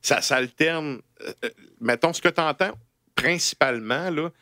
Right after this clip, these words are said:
ça s'alterne dans les divers instruments, puis la voix, puis tout ça. Ce qui me fait dire que c'est brumeux, parce que c'est pas tant un son clair, défini, tu sais, euh, on, on est vraiment dans une grosse pâte sonore, là.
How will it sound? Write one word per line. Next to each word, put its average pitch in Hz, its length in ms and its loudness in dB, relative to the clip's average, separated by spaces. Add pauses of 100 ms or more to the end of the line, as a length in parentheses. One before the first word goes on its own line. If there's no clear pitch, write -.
(260)
ça - 240 2
s'alterne 135 680 0
dans 110 180 0
les 107 180 -4
divers 107 560 0
instruments, 104 640 -2
puis 104 100 -6
la 82 160 2
voix, 95 300 -2
puis - 100 -20
tout 90 160 -2
ça. - 200 -4 (680)
Ce - 100 2
qui - 80 -2
me 135 80 0
fait 131 220 4
dire 143 200 0
que 143 120 2
c'est - 160 0
brumeux, 123 380 -2
parce - 180 0
que 113 80 -2
c'est - 60 -6
pas 131 100 4
tant 165 100 0
un 139 180 0
son 139 360 0 (420)
clair, 143 340 2
défini, 127 760 -4
tu - 80 -16
sais, 127 280 0
euh, 101 180 0
on, 95 200 -4
on 104 120 0
est 110 100 -2
vraiment 127 340 0
dans 127 320 0
une 135 180 -4
grosse 123 480 0
pâte 123 320 2
sonore, 107 720 0
là. 80 60 -14